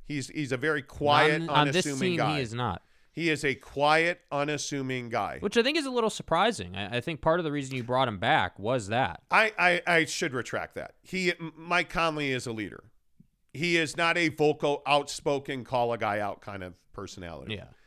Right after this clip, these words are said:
Speaker 1: He's not. Uh, let's see. Spencer Morgan, good morning. Good to see you, dude. Uh, Quinn sticking with starters who aren't performing instead of giving minutes to players or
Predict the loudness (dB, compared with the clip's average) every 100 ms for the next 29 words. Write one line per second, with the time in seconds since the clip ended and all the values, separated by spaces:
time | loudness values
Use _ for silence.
0 | _ _ _ -4 -2 0 -2 -2 -4 2
1 | 4 6 6 6 4 0 -2 -6 -2 -2
2 | -2 0 0 2 0 0 0 0 0 -2
3 | -2 -4 -4 -2 -2 -2 -6 _ -20 _
4 | 2 2 2 2 2 2 -2 2 2 2
5 | 0 0 0 4 4 4 0 0 0 0
6 | -2 -2 0 0 0 -2 -2 0 2 2
7 | 0 0 0 0 -2 -4 -2 2 4 4
8 | 0 -4 -16 -20 -4 2